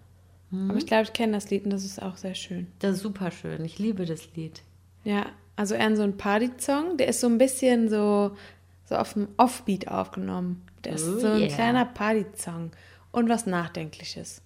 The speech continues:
Speaker 2: von
Speaker 1: Genau.
Speaker 2: da, von dir.
Speaker 1: Genau, mal andersrum als sonst irgendwie eigentlich,
Speaker 2: Stimmt.
Speaker 1: ne? Sonst bist du immer für die M-,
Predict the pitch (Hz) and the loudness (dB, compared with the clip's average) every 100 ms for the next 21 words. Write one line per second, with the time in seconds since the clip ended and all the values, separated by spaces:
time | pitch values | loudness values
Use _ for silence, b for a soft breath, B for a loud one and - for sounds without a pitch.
0 | - 170 170 165 170 151 - 175 165 156 | -12 -6 -4 -2 -4 -6 -6 -6 -6 -8
1 | 156 - - 165 160 147 160 165 170 170 | -12 -18 -18 -14 -12 -12 -4 0 0 0
2 | - 202 190 190 156 147 - 156 147 - | 2 2 2 -2 -6 -8 -8 -10 -12 -12
3 | 165 156 151 - 170 156 160 508 233 175 | -10 -10 -12 -12 -10 -10 0 4 4 2
4 | 190 - B B - 180 180 202 196 202 | 0 -8 B B -8 -6 -4 -6 -4 -2
5 | 196 190 175 170 165 165 B B B _ | -2 -2 -2 -2 -2 -6 B B B _
6 | - 180 | -10 -6